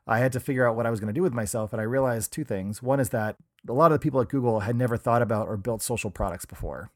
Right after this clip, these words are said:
Um, and they had a lot of actual inhibitions around building social software. They really didn't want, I mean, a lot of people didn't use Facebook at Google. Um, they thought that Facebook was evil or whatever.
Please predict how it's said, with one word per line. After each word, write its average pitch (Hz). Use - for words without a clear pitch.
Um, 98
and 107
they 123
had 147
a 143
lot 160
of 123
actual 110
inhibitions 117
around 101
building 104
social 98
software. 107
They 98
really 120
didn't 104
want, 113
I 156
mean, 120
a -
lot 131
of 131
people 120
didn't 123
use 151
Facebook -
at 113
Google. 87
Um, 95
they 98
thought 104
that 101
Facebook 101
was 92
evil 113
or 101
whatever. 95